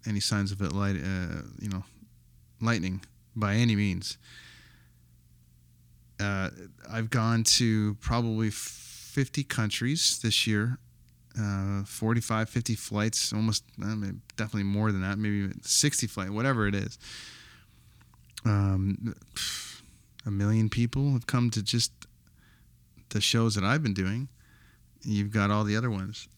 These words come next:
happening as well. Uh, seeing some amazing parts of the world. I, I had a chance to, to go to Portugal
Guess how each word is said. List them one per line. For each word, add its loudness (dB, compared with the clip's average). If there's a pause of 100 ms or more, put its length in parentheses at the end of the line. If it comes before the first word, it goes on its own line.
(360)
happening -2
as -2
well. 0 (360)
Uh, 0 (1120)
seeing 6
some 6
amazing 4
parts 0
of -2
the 2
world. 4
I, -2
I -6
had 2
a 2
chance 2
to, -2 (300)
to -4
go 0 (340)
to -6
Portugal -2